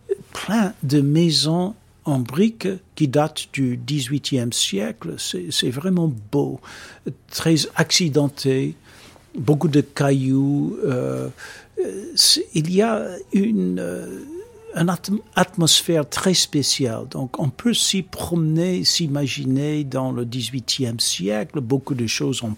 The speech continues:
passé par là. Ce sont des faits historiques, mais aussi très folkloriques en même temps. Donc, euh, on peut se promener à Boston, comme à Paris, avec, euh, en regardant des façades des maisons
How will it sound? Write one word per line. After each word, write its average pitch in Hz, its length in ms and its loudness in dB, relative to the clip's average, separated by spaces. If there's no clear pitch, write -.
passé 151 460 0
par 139 260 -10
là. 185 260 -4
Ce - 340 2
sont 254 260 6
des 165 160 6
faits 233 380 0
historiques, 170 600 -2
mais 151 140 0
aussi 139 600 -2
très - 200 -2
folkloriques 139 720 0
en 156 80 8
même 147 220 6
temps. - 320 -4
Donc, 165 220 4
euh, 156 80 2
on 180 120 6
peut 226 220 4
se - 160 4
promener 147 680 2
à 135 100 2
Boston, 143 720 4
comme 233 300 4
à 143 80 2
Paris, 175 640 0
avec, 156 340 0
euh, 156 220 2
en 156 120 6
regardant 165 880 4
des 123 160 -2
façades 135 920 0
des 123 160 0
maisons 139 560 0